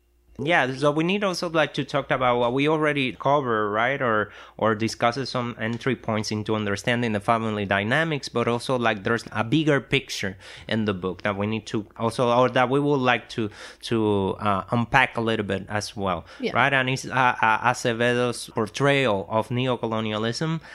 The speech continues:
Speaker 1: and sexual tourism. Yeah.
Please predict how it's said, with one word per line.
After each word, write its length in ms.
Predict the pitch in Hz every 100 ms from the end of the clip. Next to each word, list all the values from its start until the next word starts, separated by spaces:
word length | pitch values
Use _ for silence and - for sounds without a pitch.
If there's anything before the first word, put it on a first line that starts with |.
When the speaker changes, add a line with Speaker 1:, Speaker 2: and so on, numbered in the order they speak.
| - -
Speaker 1:
and 200 | 113 107
sexual 540 | - 156 - - 110
tourism. 760 | - - 107 98 80 - 69 - _ _
Yeah. 200 | - 107